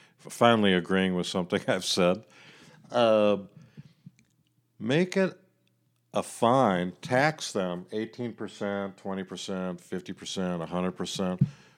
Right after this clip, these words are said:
Fine them for going under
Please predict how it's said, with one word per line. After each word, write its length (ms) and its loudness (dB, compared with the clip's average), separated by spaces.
Fine 640 6
them 540 2
for 180 -2
going 640 4
under 960 4